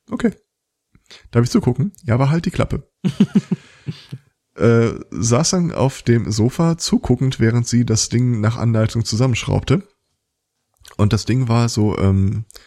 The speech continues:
unten ein Brett, da drüber ein Brett, da drüber zwei schmale Bretter und dann nochmal ein Brett obendrauf. Und sie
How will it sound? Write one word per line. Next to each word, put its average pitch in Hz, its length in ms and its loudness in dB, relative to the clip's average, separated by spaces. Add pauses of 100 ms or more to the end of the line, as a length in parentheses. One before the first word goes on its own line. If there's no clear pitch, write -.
(260)
unten 123 280 0
ein 143 180 0
Brett, - 540 -6 (840)
da - 120 0
drüber 139 320 0
ein 127 140 0
Brett, - 560 -4 (680)
da - 80 -2
drüber 113 380 2
zwei - 360 0
schmale 131 460 -2
Bretter - 380 -4
und 110 80 0
dann 110 100 2
nochmal 107 240 0
ein 104 60 0
Brett 104 200 -2
obendrauf. - 600 -4 (1500)
Und 135 140 2
sie 135 220 0